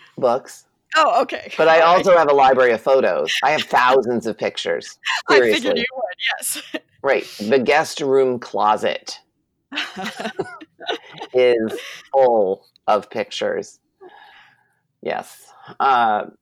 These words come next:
Speaker 1: and I've taken classes. I can't tell you how many, but classes on fashion history from fashion historians. I read things all the time.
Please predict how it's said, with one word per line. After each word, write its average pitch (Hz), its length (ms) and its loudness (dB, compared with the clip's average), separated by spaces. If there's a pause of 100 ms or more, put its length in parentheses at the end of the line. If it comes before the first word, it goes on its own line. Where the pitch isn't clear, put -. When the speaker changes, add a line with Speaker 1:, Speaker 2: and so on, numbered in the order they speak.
(840)
Speaker 1:
and 135 640 -2 (1080)
I've 127 200 -2
taken 110 580 -6
classes. 104 800 -6 (1600)
I 156 40 -14
can't - 240 -14
tell 95 140 -6
you 92 80 -4
how 98 120 -8
many, 92 260 -8
but - 240 -8
classes 110 520 -2
on 104 380 -4
fashion 104 380 -6
history 113 460 -6
from 107 200 -12
fashion 104 380 -6
historians. 107 720 -6
I 92 60 -4
read 104 420 -4
things 107 440 -8
all 98 200 -4
the 101 100 -2
time. 101 640 -6